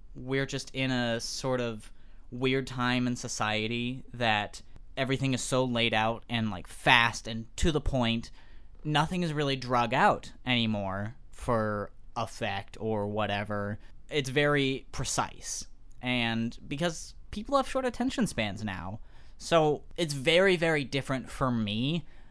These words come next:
being used to watching all of these T V shows and these movies that are just so short and direct and to the point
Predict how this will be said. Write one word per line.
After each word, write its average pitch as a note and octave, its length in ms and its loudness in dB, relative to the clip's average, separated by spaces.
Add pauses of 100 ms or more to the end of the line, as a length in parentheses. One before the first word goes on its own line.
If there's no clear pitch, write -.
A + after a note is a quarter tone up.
(480)
being C#3 220 4
used C3 380 0
to A#2 460 0 (300)
watching A#2+ 420 2
all G#2 180 0
of G2+ 100 -8
these G2+ 280 -6
T A2+ 200 -2
V A2 180 -2
shows G#2+ 540 -2
and G#2+ 320 -4 (920)
these A#2+ 280 0
movies G#2+ 760 -2 (100)
that A2+ 180 2
are A2 120 0
just - 400 -6
so A#2+ 380 0
short A2+ 400 -2
and A2 140 0
direct G#2+ 320 -2
and G#2 100 -4
to A#2+ 100 -4
the G#2 100 -6
point G2+ 460 -2